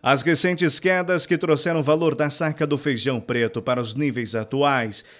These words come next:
em torno de duzentos e quarenta reais, não impediram que os produtores reduzissem suas apostas na cultivar. Um documento elaborado pelos técnicos do Departamento de Economia, o deral,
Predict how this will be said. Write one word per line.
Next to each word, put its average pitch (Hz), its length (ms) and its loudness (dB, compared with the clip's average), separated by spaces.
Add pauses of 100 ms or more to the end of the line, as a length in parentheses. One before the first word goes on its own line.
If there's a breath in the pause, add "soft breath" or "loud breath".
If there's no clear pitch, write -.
(140 loud breath)
em 277 140 -4
torno 170 360 4
de 139 140 0
duzentos 120 540 -4
e 120 40 -4
quarenta 117 400 -2
reais, 113 520 -2 (260 loud breath)
não 277 240 2
impediram 240 560 0
que 143 100 0
os 123 120 -2
produtores 147 640 0
reduzissem 147 680 -4
suas 156 300 -4
apostas 160 580 -4
na 151 140 -4
cultivar. 123 680 -2 (400 loud breath)
Um 107 80 -12
documento 113 520 -2
elaborado 120 500 0
pelos 123 320 -6
técnicos 139 600 -4
do 127 100 -6
Departamento 160 840 -2
de 151 120 -4
Economia, 156 680 -2
o 107 80 -6
deral, 156 600 2